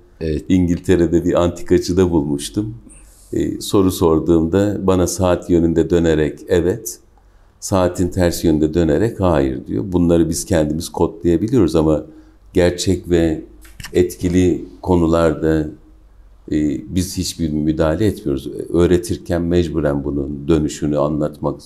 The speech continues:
Speaker 2: göstermek zorundayız. Ama çok ciddi projelerde biz yokuz. Soru var, cevap var.
Speaker 1: So-, soruyu ve cevapları bazı adli dosyalar içinde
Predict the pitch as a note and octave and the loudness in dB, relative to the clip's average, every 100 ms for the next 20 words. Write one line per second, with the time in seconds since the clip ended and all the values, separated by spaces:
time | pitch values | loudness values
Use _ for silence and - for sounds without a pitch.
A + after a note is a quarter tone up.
0 | - D#2 D2+ - D2+ D2+ D2+ - C2+ C2 | -8 -6 -6 -4 -4 -4 -6 -6 -8 -8
1 | C#2+ A#2 B2+ - _ _ _ - E2+ E2 | -10 -12 -12 -18 _ _ _ -6 -6 -2
2 | G#2 F2 D#2 - D#2 D2 E2+ E2 D#2+ D2+ | -2 -2 -6 -8 -8 -4 -2 0 0 -2
3 | C#2+ C#2+ D2 B2+ C#3 - _ _ _ _ | -4 -8 -8 -8 -10 -18 _ _ _ _
4 | F#2+ G2+ F2 F2+ - D2 - - G2 G2 | -2 0 2 2 0 -6 -6 0 2 2
5 | A2+ B2+ G2 D#2+ B1+ - - - _ _ | 0 -2 0 0 0 -8 -20 -20 _ _
6 | _ _ - - - - G2 G2+ - G2 | _ _ -20 -20 -20 -6 -2 -2 2 4
7 | A#2 B2 A2+ F#2+ G2 F#2+ G2 A2 A2 G2 | 6 6 6 4 4 2 2 2 2 4
8 | G#2 G2+ F#2+ F2+ G#2+ F#2+ F2 - G2+ G#2 | 2 2 2 2 0 2 0 0 2 2
9 | G2+ - G#2 G2 | 0 0 2 2